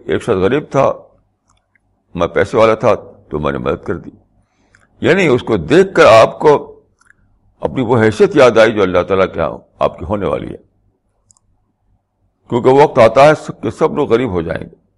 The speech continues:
وہ وقت آنے والا ہے قیامت کے بعد جہاں سارا فرق مٹ جائیں گے، امیر و غریب کا فرق مٹ جائے گا،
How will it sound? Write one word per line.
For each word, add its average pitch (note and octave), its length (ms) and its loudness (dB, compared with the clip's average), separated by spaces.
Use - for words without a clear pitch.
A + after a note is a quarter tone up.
وہ A2+ 220 2
وقت - 180 -2
آنے B2+ 200 2
والا F#2+ 340 4
ہے D#2 80 -4
قیامت E2 380 -6
کے C2+ 60 -10
بعد B1+ 220 -2
جہاں C#3+ 340 2
سارا C#3 240 2
فرق - 360 -2
مٹ G3+ 180 2
جائیں D#2+ 320 0
گے، - 60 -8
امیر C#3+ 320 2
و C3 60 4
غریب B2 280 2
کا - 80 -6
فرق - 260 -4
مٹ F#2+ 220 -8
جائے A#1 260 -4
گا، - 60 -10